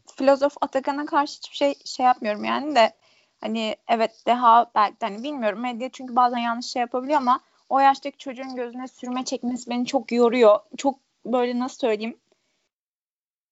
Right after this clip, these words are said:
Yani rahatsız ediyordu.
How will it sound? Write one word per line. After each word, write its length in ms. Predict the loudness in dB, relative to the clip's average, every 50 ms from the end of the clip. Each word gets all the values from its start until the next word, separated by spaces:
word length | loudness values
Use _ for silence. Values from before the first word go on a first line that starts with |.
| _ _ _ _ _ _ _ _ _ _ _ _ _ _ _ _ _ _ _ _ -20 -18 -18 -18 -14 -6 -2
Yani 280 | 0 0 2 2 2
rahatsız 420 | 4 4 4 4 2 0 -4 -2 0
ediyordu. 520 | 0 0 0 -2 -4 -4 -4 -4 -4 -4